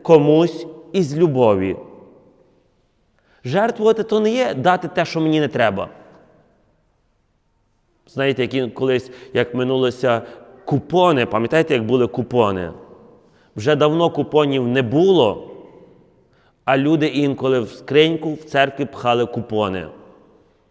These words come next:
Ці випадки були, це, тобто людина пхала жертву. Купони — це була макулатура вже. Хто знав, що людина пхає в скриньку?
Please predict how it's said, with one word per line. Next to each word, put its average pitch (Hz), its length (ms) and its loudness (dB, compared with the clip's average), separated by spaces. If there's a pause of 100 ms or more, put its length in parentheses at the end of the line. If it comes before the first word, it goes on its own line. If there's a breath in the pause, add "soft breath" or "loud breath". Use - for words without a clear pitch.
(1000)
Ці 226 140 -2
випадки 165 480 2
були, 131 540 4
це, 127 560 2 (260 loud breath)
тобто 147 220 -2
людина 156 420 4
пхала 127 480 0
жертву. 101 600 -2 (1200)
Купони — 151 540 -2
це - 160 -4
була 113 280 0
макулатура 117 720 0
вже. 90 280 -8 (2250)
Хто - 380 0
знав, 135 360 2
що 151 200 2
людина 135 380 2
пхає 127 300 2
в 110 60 -4
скриньку? 95 600 -4